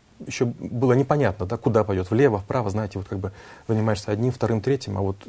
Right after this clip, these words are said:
что будет дальше, не, не всем понятно, не очевидно. То есть не было такого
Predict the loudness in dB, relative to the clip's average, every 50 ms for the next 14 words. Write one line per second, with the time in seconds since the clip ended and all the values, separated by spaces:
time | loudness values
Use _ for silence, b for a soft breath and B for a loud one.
0 | -20 -18 -18 -18 -16 -16 -14 -6 -4 -2 -2 0 0 0 0 -2 -2 -4 -8 -8
1 | -8 -8 -6 -4 -4 -4 -2 -2 -4 -2 0 -2 -2 0 0 -2 -2 -2 -2 -4
2 | -2 -2 -2 -4 -2 0 0 2 2 0 -2 -2 -4 -6 -6 -6